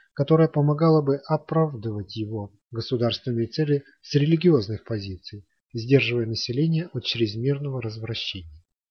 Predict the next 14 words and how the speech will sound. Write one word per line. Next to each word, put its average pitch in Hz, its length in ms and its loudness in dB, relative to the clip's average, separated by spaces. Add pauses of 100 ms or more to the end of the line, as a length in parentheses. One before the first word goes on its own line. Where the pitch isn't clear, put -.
(560)
В - 80 -8
современной 180 500 4
системе 156 480 0
здесь 135 280 -2
тупик. - 640 -14 (440)
Чтобы 156 320 0
государство 160 560 2
было 160 240 6
мощным, 170 500 2
оно 143 180 0
должно 143 340 0
соответствовать 139 680 -2
современному 135 720 0
уровню 135 460 -2